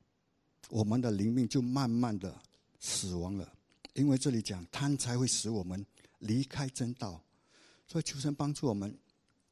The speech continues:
让我们像大卫这样，能够有一颗，就是我们能够奉献，完全都是来自神，而且这个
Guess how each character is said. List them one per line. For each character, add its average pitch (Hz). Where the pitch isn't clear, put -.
让 143
我 107
们 104
像 117
大 127
卫 127
这 131
样， 95
能 117
够 151
有 107
一 110
颗， 120
就 165
是 135
我 123
们 147
能 151
够 147
奉 135
献， 117
完 107
全 123
都 120
是 120
来 95
自 110
神， 87
而 139
且 110
这 -
个 120